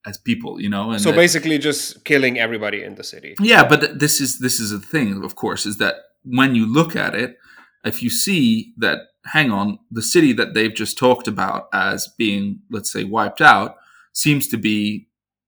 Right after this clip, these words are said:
Speaker 1: their sort of base for the next, you know, thirty years. I mean, cities like Bukhara and Samarkand, which are some of the oldest sort of trade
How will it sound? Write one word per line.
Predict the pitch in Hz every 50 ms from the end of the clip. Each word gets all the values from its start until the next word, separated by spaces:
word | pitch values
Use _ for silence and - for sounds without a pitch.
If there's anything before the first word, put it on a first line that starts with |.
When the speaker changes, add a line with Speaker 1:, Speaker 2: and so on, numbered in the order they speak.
| _ _
Speaker 1:
their | - 107 110 113 107 104
sort | 104 - - 110 107
of | 101 - -
base | 156 165 143 107 - - - - - - - -
for | - - 123 120 113
the | 104 107
next, | 107 104 101 101 - - - - - - -
you | 120 113
know, | 107 98 98 98
thirty | - - 123 107 104 110
years. | 110 127 147 143 120 101 95 101 98 - - - _ _ _ _ _ _ -
I | 110
mean, | 110 113 107 104 107
cities | 104 - 143 123 120 110 113
like | 110 107 101 - -
Bukhara | 131 123 - 123 110 104 104 104
and | 101 101
Samarkand, | - 127 117 110 107 101 - 117 101 101 98 98 101
which | 104 - -
are | 113 104
some | - - - - 120 110
of | 104
the | 104 107
oldest | - 120 117 117 113 113 104 98 - - - -
sort | - 110 101
of | 95 - - -
trade | - - 120 113 110 110 104 101